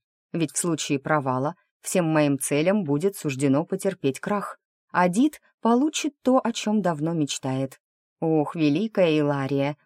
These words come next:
помоги мне!» Так что стиснула зубы и пошла дальше, окутанная одним артефактом и одним довольно простеньким, но в несколько раз усиленным заклятием сокрытия,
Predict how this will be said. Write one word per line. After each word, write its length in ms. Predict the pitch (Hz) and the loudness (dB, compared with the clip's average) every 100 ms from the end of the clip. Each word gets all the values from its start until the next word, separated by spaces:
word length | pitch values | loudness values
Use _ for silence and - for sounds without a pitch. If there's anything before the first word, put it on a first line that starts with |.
| - | 0
помоги 500 | 196 147 143 151 185 | 2 2 0 -2 -2
мне!» 340 | 127 139 143 _ _ _ _ | 0 0 -2 _ _ _ _
Так 160 | 156 143 | -2 -2
что 180 | - | -4
стиснула 540 | 151 - 151 - 135 131 | -6 -4 -6 -2 -2 -2
зубы 380 | 127 151 165 214 _ _ | -2 -4 -4 -6 _ _
и 100 | - | -4
пошла 420 | 190 143 - 208 190 | 0 0 0 -2 0
дальше, 440 | 147 135 - 123 - _ | 0 0 -2 -6 -12 _
окутанная 720 | 156 151 151 151 151 147 147 | -2 0 0 2 2 2 2
одним 320 | 147 143 156 135 | 0 2 2 0
артефактом 680 | 131 131 - 190 - 233 - _ _ _ | -2 -6 -4 -4 0 -2 -2 _ _ _
и 60 | 160 | 2
одним 340 | 151 139 156 | 2 4 2
довольно 420 | 143 147 156 143 139 | 2 0 0 0 -2
простеньким, 720 | - 240 - 135 147 151 151 _ _ | -2 -2 0 0 0 -2 -4 _ _
но 140 | 175 | -4
в 80 | 165 | -2
несколько 440 | 170 160 165 160 156 | -2 -2 -4 -2 -2
раз 240 | 151 - | -2 -4
усиленным 520 | 151 - 156 151 147 | -6 -2 0 2 2
заклятием 600 | 143 160 160 147 - 147 | 2 0 0 0 0 -2
сокрытия, 800 | 143 170 180 156 127 - 131 135 | 0 -4 -2 -4 -2 -2 -2 -4